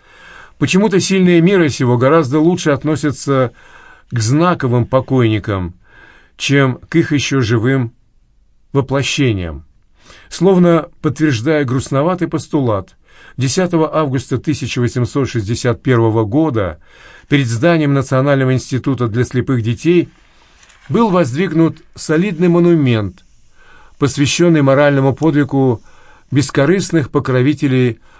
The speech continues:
маломобильных граждан. Таким образом, вроде бы запоздалая справедливость была восстановлена. Впрочем, и на этот раз верные соратники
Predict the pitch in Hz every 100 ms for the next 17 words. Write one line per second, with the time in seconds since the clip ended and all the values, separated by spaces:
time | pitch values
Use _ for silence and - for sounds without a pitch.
0 | - - - 131 143 131 120 117 123 147
1 | 143 127 110 123 110 90 90 82 80 _
2 | _ - _ _ _ _ _ _ _ -
3 | - - 143 170 175 170 147 151 135 156
4 | 135 131 131 131 117 113 127 113 135 131
5 | 120 - 127 123 143 156 123 95 117 123
6 | 120 - 143 170 127 104 95 87 - -
7 | - - - 156 147 139 131 110 - _
8 | _ - 143 147 180 170 123 120 113 -
9 | 120 139 127 123 127 123 156 147 123 127
10 | 123